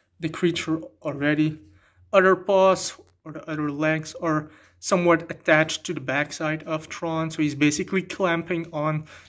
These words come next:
to Tron's shoulder. And you can see that, you know, how the tail flows over the back and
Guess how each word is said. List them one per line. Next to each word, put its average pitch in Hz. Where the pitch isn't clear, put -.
to 170
Tron's 147
shoulder. 233
And 160
you 156
can 160
see 165
that, 147
you 160
know, 139
how 139
the 147
tail 180
flows 170
over 160
the 156
back 151
and 143